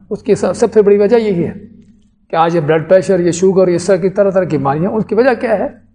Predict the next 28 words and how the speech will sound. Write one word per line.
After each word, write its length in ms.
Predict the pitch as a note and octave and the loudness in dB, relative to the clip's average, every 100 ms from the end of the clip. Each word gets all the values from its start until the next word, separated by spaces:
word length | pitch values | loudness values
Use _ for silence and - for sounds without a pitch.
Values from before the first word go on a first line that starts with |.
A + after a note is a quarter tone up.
| _ _ _ _ _ _ | _ _ _ _ _ _
کہ 260 | C4 C4 C#4 - - | -4 -4 -4 -12 -2
تن 160 | A3 | 0
آسانیاں 500 | G3 D3+ F#3 G3+ A3 | 2 0 0 0 0
ہیں، 220 | F3+ G3 D#3+ | 0 0 0
گھر 140 | F3 | 0
میں 160 | F3+ F#3+ F#3+ - - | 0 -4 -6 -16 -10
کام 260 | F#3 F3 F3 | -2 -2 -2
کاج 280 | E3+ F3+ F3 | 0 0 2
کم 260 | G#3 G3+ | 0 0
ہے، 160 | E3 F#3 G3+ - - _ _ G#3 | 0 0 -2 -12 -20 _ _ -2
ہر 60 | |
طرح 200 | - G3+ | 2 0
کی 140 | G3 F#3+ | 2 -2
سہولتیں 500 | F3+ E3+ F#3 G#3+ F#3 | 0 0 0 0 0
ہیں، 360 | F#3+ F#3 - - - - - - - | -2 -6 -16 -20 -20 -20 -20 -20 -6
حرکت 300 | F#3 G#3+ G3 | -2 0 2
بہت 220 | G3+ G#3 G#3 | 4 4 2
کم 180 | A#3 | 2
ہے، 160 | F3+ G3+ A3 - - - - _ _ _ _ _ _ - | 2 0 -2 -14 -18 -20 -20 _ _ _ _ _ _ 2
اور 320 | G3 G#3+ A3+ - | 4 4 2 2
پھر 200 | A#3 A#3 - - - - | 0 0 -6 -16 -20 -10
کھانے 340 | E3 F#3+ G#3+ | -2 2 2
کے 160 | G3+ G#3 | 2 2
جو 120 | F#3+ | 4
نظام 380 | F3 D#3 F#3 G3+ | 2 2 2 2
ہیں 80 | F3 | 0
ہمارے، 360 | E3+ E3 F#3+ G3 - - - _ _ _ _ | 2 4 2 -2 -10 -20 -20 _ _ _ _
وہ 420 | F3+ F#3+ F#3 - | 2 2 2 -10